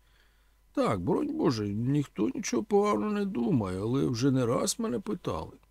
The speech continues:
коли він з нею ожениться, наш професор. То я й кажу, а Бог же його знає. Бо ж звідки ж я маю знати? Та вони, запитайте. То я їм, самі питайтеся, чи ж то у вас в губі язика немає.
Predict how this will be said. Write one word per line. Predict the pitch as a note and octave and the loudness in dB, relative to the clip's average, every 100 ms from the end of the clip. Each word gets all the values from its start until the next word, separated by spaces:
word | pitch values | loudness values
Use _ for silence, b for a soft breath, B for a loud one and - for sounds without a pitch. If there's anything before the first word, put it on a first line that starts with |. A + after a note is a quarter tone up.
| _ - | _ -20
коли | - E2+ D#2+ F2+ | -8 -6 -4 -4
він | F3+ A3 G#3+ | -2 -2 -2
з | |
нею | F#3 - - | -2 -2 -2
ожениться, | G#2+ - - - - G#2+ | -4 -4 -4 -4 -4 -4
наш | A2+ A2+ | -4 -4
професор. | - D3+ - - - - - _ _ _ _ _ _ _ | -4 -4 -4 -4 -4 -6 -8 _ _ _ _ _ _ _
То | - | -12
я | C#2+ D#2 | -8 -8
й | |
кажу, | D2 F2+ E2+ B2 A3+ - _ | -6 -6 -4 -6 -8 -14 _
а | - D3+ | -14 -12
Бог | C#3 D3+ C#3+ G#3 | -10 -6 -6 -6
же | A3 B3 | -6 -6
його | - - | -6 -6
знає. | G3+ G#3+ - - _ _ _ - | -4 -4 -6 -10 _ _ _ -8
Бо | F2+ | -6
ж | D#2+ - - - | -6 -8 -12 -8
звідки | - G2+ - F#2+ | -4 -4 -2 -2
ж | E2+ | 0
я | G2+ | 0
маю | F#2 G#2+ G#2+ | 2 0 0
знати? | A#2+ F3 - - - - _ _ _ _ - | 0 -2 -4 -6 -12 -20 _ _ _ _ -12
Та | - | -6
вони, | E2 E2+ F2 D2+ C#2+ | -4 -2 -2 -4 -8
запитайте. | D2+ A2+ C4 - B2 F2+ F#2+ - A2 - _ _ _ _ | -6 -4 -4 -4 -2 0 0 -2 -8 -16 _ _ _ _
То | - - | -10 -2
я | G2+ | 2
їм, | G2+ E2 - | 2 0 -6
самі | - - B2+ G#3 G#3 | -6 2 4 4 0
питайтеся, | F3+ F#3+ E3+ C3 - - - - | -2 -4 -2 -2 -2 -8 -10 -8
чи | - | -2
ж | C#3 - | -2 4
то | E3 | 6
у | E3 | 6
вас | F3 D#3+ | 6 4
в | C3+ | 2
губі | C3 D3 D3 F3 | 4 4 2 2
язика | E3 D#3 C#3+ G#2 | 2 -2 -4 -4
немає. | - - - - | -4 -4 -6 -8